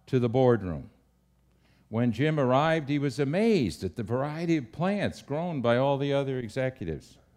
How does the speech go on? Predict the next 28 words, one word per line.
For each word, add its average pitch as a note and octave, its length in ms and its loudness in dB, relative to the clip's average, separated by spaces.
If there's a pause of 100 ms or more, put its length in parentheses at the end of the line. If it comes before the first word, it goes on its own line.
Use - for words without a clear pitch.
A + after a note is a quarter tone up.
(420)
They C3 140 2
were C3+ 160 4
beautiful E3+ 720 0 (2250)
in C#3 80 -8
all F#3 240 0
shapes - 560 0
and A2+ 120 0
sizes, B2 720 4
and G#2+ 140 -2
Jim D3+ 280 -2
put D#3 240 -2
his B2 200 -2
empty C#3 340 0
pot D3 320 4
on B2 180 4
the A2 60 0
floor. C3 420 2
Many B2 300 0
of A2+ 80 -2
his A2+ 180 -4
colleagues A#2 540 4
laughed, G#2+ 540 0 (960)
and F#2+ 180 -6
they F#2+ 120 -2
felt A2+ 260 -2
sorry A#2+ 360 0
for D2+ 240 -8
him. C2+ 80 -14